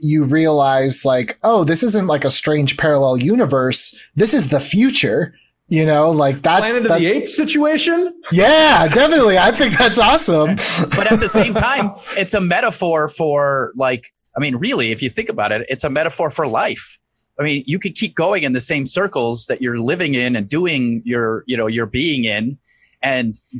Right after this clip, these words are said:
Speaker 3: never learn and never get better and never find out what's out of your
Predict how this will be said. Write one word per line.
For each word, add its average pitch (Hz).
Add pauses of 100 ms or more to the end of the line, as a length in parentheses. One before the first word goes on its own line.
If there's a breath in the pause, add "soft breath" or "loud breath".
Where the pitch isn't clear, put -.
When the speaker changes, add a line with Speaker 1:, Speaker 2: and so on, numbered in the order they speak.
Speaker 3:
never 151
learn 147 (160)
and 123
never 156
get 151
better 135
and 104
never 139
find 147
out 143
what's 127
out 123
of 123
your 131